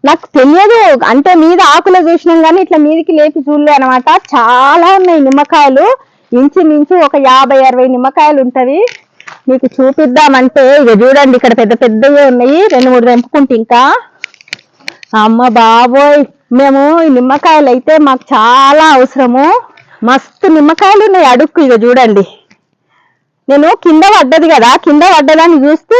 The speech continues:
ఇక ఇంక ఇట్లా చూసేసరికి అన్ని చెట్టుకన్నీ నిమ్మకాయలే ఉన్నాయి. ఇంకా తెంపుకుందామా? చాలు సార్, చాలు పాటు మళ్ళీ వారం వచ్చినప్పుడు మళ్ళీ తెంపుకుందాము. ఇక చూడండి మంచిగా ఎన్ని ఎనిమిది నిమ్మకాయలు తెంపుకున్నాం చూడండి.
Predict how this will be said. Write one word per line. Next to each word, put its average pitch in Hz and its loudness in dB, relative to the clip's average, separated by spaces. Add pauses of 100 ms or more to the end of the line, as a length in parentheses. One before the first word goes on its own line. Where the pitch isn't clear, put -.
(120)
ఇక 339 2 (720)
ఇంక 370 0
ఇట్లా 359 -2
చూసేసరికి 415 -4
అన్ని 370 -4
చెట్టుకన్నీ 381 -4 (100)
నిమ్మకాయలే 330 0 (100)
ఉన్నాయి. 202 -2 (1160)
ఇంకా 311 0
తెంపుకుందామా? 294 0 (140)
చాలు 294 0
సార్, 240 -2 (720)
చాలు 285 0
పాటు 294 -2 (100)
మళ్ళీ 262 0
వారం 285 2
వచ్చినప్పుడు 277 0
మళ్ళీ 269 0
తెంపుకుందాము. 233 -4 (540)
ఇక 247 0 (120)
చూడండి 285 0 (960)
మంచిగా 302 0 (120)
ఎన్ని 311 2 (100)
ఎనిమిది 277 0
నిమ్మకాయలు 311 2
తెంపుకున్నాం 262 0
చూడండి. 190 0